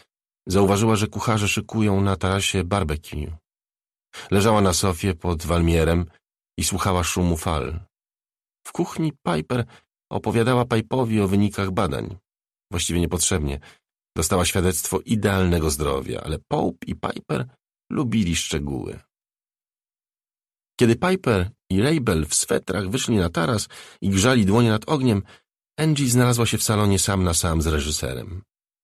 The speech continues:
„Davidzie, zacząłeś mi tłumaczyć, co robiłeś na górze”. „Szukałem takich, co nie lubią towarzystwa”. Przeczesał palcami zwichrzone włosy. „Wzięło się to z czegoś, co chciałem zrobić w zeszłym roku.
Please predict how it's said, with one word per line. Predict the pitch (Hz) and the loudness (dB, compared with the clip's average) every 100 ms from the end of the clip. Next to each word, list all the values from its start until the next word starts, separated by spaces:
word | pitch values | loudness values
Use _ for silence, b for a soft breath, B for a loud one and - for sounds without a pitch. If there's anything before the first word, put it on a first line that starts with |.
| _ _ - | _ _ -2
„Davidzie, | 175 190 170 170 B B _ - | -2 0 0 0 B B _ -8
zacząłeś | 160 190 180 | -4 -2 -2
mi | |
tłumaczyć, | 170 160 143 127 120 - - | 0 2 0 0 -6 -6 -6
co | - - 98 | -6 -6 -6
robiłeś | 110 120 110 110 | -4 0 0 0
na | 104 | 0
górze”. | 107 95 73 78 80 - _ _ _ _ _ _ _ _ _ _ _ _ - | 2 0 0 -2 -4 -10 _ _ _ _ _ _ _ _ _ _ _ _ -10
„Szukałem | - 147 120 | 0 6 6
takich, | 110 123 - 117 - | 6 2 2 0 0
co | - 110 | 2 6
nie | 110 | 8
lubią | 110 107 104 | 6 6 4
towarzystwa”. | 107 104 104 107 - - - - _ _ _ _ _ | 4 2 2 0 -2 -6 -10 -12 _ _ _ _ _
Przeczesał | - 82 - - 90 | -8 -6 -6 -6 -6
palcami | - - - 92 110 | -6 -6 -6 -6 -4
zwichrzone | 98 117 - 71 | -4 -6 -8 -6
włosy. | 82 - - - 101 _ _ _ _ _ _ _ - | -6 -6 -8 -10 -14 _ _ _ _ _ _ _ -6
„Wzięło | - - | -2 0
się | 139 | 0
to | 127 | 0
z | 127 - | -2 -2
czegoś, | - 160 123 113 - | -4 0 0 0 -2
co | - | -6
chciałem | 107 107 104 95 | -4 0 2 4
zrobić | 107 104 95 | 4 2 0
w | 87 | 0
zeszłym | 107 104 101 | 2 4 4
roku. | 104 - 80 | 2 -2 -6